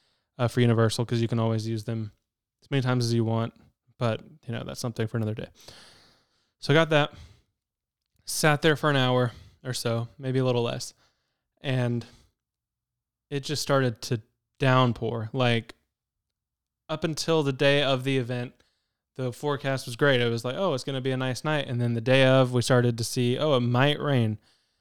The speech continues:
Oh, it downpoured. It downpoured for a long, long time. And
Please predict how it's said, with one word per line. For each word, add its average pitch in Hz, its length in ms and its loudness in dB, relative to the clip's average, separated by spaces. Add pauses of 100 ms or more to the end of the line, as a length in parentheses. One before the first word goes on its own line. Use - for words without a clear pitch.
(300)
Oh, 151 140 4
it 139 100 2
downpoured. 135 460 0
It 143 160 -4
downpoured 131 500 2
for - 80 -4
a 110 80 0
long, 127 500 4
long 120 260 2
time. 113 360 -4
And 117 400 -2